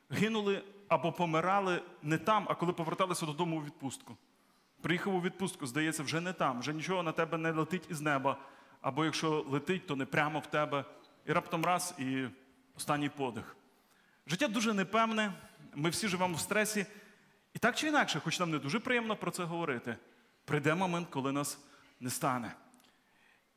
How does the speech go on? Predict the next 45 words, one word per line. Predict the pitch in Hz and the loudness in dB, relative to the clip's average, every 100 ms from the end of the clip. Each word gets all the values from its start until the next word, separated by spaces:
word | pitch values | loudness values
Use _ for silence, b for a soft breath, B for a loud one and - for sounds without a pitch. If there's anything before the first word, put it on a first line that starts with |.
| - | -2
Я | |
хотів | 220 302 269 | 0 0 0
би, | 254 | -2
щоб | - 240 | -2 0
ми | 254 | 2
могли | 233 240 | 2 0
просто | - 294 240 | -2 -4 -4
подумати | 233 214 151 135 | -2 0 0 0
над | 131 123 | -2 -2
цим. | 120 104 - | -6 -8 -8
А | 143 | -4
що | - | -2
ж | 262 | -2
буде | 240 240 | 0 -2
після | - 185 175 | -4 -6 -6
цього? | 165 143 120 B 214 | -4 -4 -4 B 0
Не | 196 | 2
просто | 208 240 269 226 | 2 0 0 0
з | 156 | 2
нашим | 196 196 | 0 -2
чоловіком | - 156 180 175 | -4 -4 -4 -6
чи | 147 | -8
дружиною. | 135 117 127 127 120 117 _ _ _ _ _ _ _ - _ - _ | -8 -4 -2 -2 -6 -10 _ _ _ _ _ _ _ -20 _ -20 _
Що | - 269 | -4 0
буде | 262 | 2
з | 160 | 2
нашими | 170 180 180 | 0 0 -4
дітьми? | 165 - 233 - - _ _ _ _ _ _ - | -6 -8 -10 -12 -16 _ _ _ _ _ _ -12
От | - | 0
коли | 208 262 | 4 6
нас | 247 220 | 4 0
не | |
стане, | 226 208 160 139 | -2 2 2 2
яку | 151 262 | 0 -2
дорогу | 220 226 202 | 0 0 0
оберуть | 185 160 190 | 0 0 -2
собі | - 160 | -4 -2
наші | 165 160 156 | -2 -2 -4
діти, | 196 214 | -4 -4
коли | - 160 | -4 -2
вони | 180 180 | 0 -2
будуть | 165 160 | -2 -2
без | 139 143 | 0 2
нашого | 139 135 143 | 0 0 -2
контролю? | 165 156 135 104 | -4 -2 -4 -4